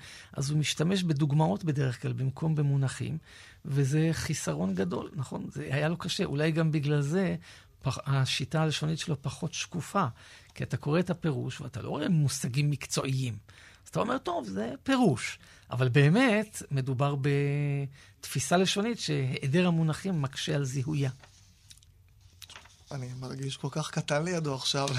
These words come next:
Speaker 1: גם ככה,
Speaker 2: מד-, מדהים.
Speaker 1: ככה הרגשנו קטנים.
Speaker 2: כן, אבל עכשיו עוד יותר. אמ,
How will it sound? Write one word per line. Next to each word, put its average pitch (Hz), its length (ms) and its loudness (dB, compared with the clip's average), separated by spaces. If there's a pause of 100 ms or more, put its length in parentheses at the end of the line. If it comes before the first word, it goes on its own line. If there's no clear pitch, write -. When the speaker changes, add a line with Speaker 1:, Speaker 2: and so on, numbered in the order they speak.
(520)
Speaker 1:
גם 123 140 2
ככה, 170 340 6
Speaker 2:
מד-, 175 40 2
מדהים. 170 280 8 (120)
Speaker 1:
ככה 226 100 6
הרגשנו 160 420 4
קטנים. 147 260 0
Speaker 2:
כן, 214 260 6
אבל 175 180 4
עכשיו 175 220 2
עוד 190 160 4
יותר. 160 320 2 (580)
אמ, 165 60 0